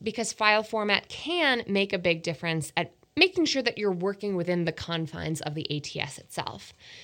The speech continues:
If a particular format isn't specified,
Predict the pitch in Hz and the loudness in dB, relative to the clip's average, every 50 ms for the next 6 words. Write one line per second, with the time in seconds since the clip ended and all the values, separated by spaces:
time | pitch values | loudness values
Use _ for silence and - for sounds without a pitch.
0 | - - - - - - - 370 403 - 480 466 - - 370 370 370 359 - 320 | -18 -18 -20 -4 4 8 8 8 8 6 0 -2 -2 0 0 0 0 0 -4 -6
1 | 320 - 311 294 294 285 - - - - 254 247 240 240 226 214 220 - - _ | -2 -2 -2 0 -2 -2 -4 -8 -6 -2 0 0 2 2 2 4 2 2 0 _
2 | _ _ _ - 254 277 294 247 294 330 320 311 320 - - - - - 269 240 | _ _ _ 0 2 2 2 4 4 4 4 2 -2 -4 -8 -4 2 4 4 4
3 | 226 - 202 170 - - - - - - 92 113 - 208 | 4 2 -4 -4 -4 -4 -6 -4 -4 -4 -4 -4 -6 -8